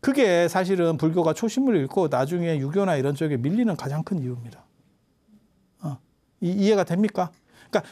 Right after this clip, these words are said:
자기 색깔이라고 하는 거를 유지해야 되거든요. 근데 그 색깔을 다 잃어버려 버린 거예요. 어, 그러면 내가 왜 너네를 선택해야 되냐에 대해서 선택권이 없는 거죠.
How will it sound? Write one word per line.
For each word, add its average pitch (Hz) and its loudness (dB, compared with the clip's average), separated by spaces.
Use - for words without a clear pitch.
자기 254 2
색깔이라고 247 2
하는 196 2
거를 180 2
유지해야 240 4
되거든요. 160 0
근데 240 2
그 233 0
색깔을 262 2
다 - -8
잃어버려 202 2
버린 127 -4
거예요. 107 -10
어, 160 -4
그러면 220 4
내가 190 6
왜 247 4
너네를 196 2
선택해야 269 2
되냐에 196 0
대해서 196 2
선택권이 262 0
없는 147 0
거죠. 123 -4